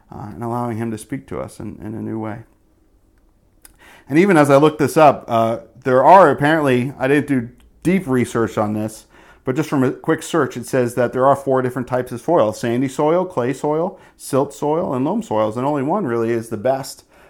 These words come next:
for planting in it. The rest, you know, the water goes all the way through, and as the water goes all the way through, the nutrients go all the way through, so it's not good for planting. Other ones, it holds so much water, like clay,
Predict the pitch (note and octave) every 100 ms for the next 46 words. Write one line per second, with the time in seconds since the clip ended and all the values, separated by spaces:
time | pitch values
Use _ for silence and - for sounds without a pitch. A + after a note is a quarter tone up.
0 | _ - A#2+ A#2 - F3 F#3 G#2 G2 E2+
1 | A2+ C3+ C#3 - - A2+ A2+ A2 - -
2 | A#2+ A#2 C#3+ D3 D3+ C3+ C#3 C3+ B2+ D#3+
3 | G#3 D4 B2 A#2 B2 B2 B2+ D3+ D#3 D#3
4 | D#3+ F3 F3 A3+ A3+ G#3 D4 B2+ G#2+ F#2+
5 | G#2 F#2 E2 - G#2+ F#2+ - - C#3 C3
6 | C3+ B2+ C#3 C3+ F#3 D#3+ G#2 G#2 - -
7 | - D3 F3 F#3 G3+ C3+ B2 D3+ D3 -
8 | A#3 A3+ C3+ B2+ C#3+ F#3 G3+ G#2+ G#2+ -
9 | A2+ E3 G#2+ C#3